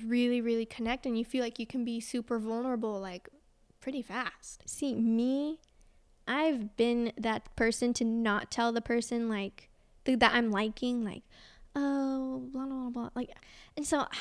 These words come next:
Speaker 2: I've just learned that I just gotta speak my truth, speak my mind, like, "Hey, don't do that. This is, I've been through this."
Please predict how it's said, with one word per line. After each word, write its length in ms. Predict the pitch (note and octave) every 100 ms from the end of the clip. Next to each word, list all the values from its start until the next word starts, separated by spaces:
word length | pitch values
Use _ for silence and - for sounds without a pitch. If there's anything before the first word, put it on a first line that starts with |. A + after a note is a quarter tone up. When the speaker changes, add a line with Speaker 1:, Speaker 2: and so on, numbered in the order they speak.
| - -
Speaker 2:
I've 120 | C#4
just 240 | - F4 -
learned 220 | D4+ D4+
that 100 | B3 -
I 60 |
just 180 | - -
gotta 180 | E4 A#3+
speak 320 | - - C4+
my 120 | B3
truth, 300 | A#3 C4+ - -
speak 220 | - D4+
my 100 | C#4+
mind, 260 | C4 C#4 A#3
like, 180 | F#3+
"Hey, 240 | - D4+ - - _ _ _ _ _ -
don't 120 | A#3+ C4+
do 100 | C4
that. 160 | - - -
This 140 | - C#4+
is, 60 | D4
I've 160 | B3 B3
been 140 | C#4
through 140 | D#4+ D4
this." 220 | B3+